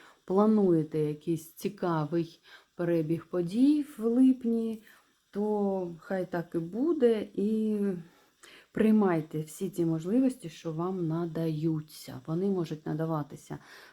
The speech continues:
і через людей, через якісь ситуації, але приймайте, бо ви такі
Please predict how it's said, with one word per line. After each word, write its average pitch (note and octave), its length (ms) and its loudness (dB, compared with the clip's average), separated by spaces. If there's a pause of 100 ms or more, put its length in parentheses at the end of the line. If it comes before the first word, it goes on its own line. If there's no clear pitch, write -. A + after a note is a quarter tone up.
(120)
і - 200 -2
через A3+ 580 0
людей, D#3 520 -2
через G3 480 -6
якісь G3+ 400 -4
ситуації, E3+ 760 -4
але F3 180 -4
приймайте, E3+ 800 -4
бо C#3 180 -10
ви A3 180 0
такі G#3 440 -8